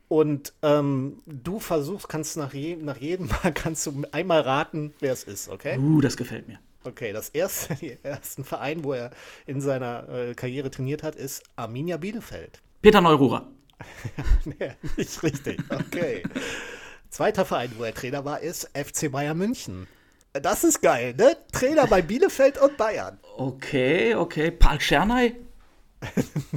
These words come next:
Speaker 1: Nee.
Speaker 2: <laughs> Der war nicht bei Bielefeld, ne? Aber irgendwie
Speaker 1: Ja,
Speaker 2: sowas
Speaker 1: bei
Speaker 2: muss
Speaker 1: Bayern
Speaker 2: das doch
Speaker 1: ist er.
Speaker 2: sein.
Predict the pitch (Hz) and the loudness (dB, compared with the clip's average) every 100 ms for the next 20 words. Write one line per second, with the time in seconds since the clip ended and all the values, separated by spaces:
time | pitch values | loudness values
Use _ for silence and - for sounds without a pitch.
0 | - - - - _ - - - - - | -4 -4 -4 -20 _ -10 -2 0 0 -4
1 | - - 175 170 175 160 143 196 147 113 | -6 -6 0 0 4 4 4 2 0 -2
2 | - 147 147 - - - - - 170 202 | -2 0 2 0 -4 -12 -8 0 4 6
3 | 185 190 190 - 131 170 127 120 123 139 | 8 8 8 6 4 4 4 2 0 2
4 | 240 165 - - | 2 2 0 -6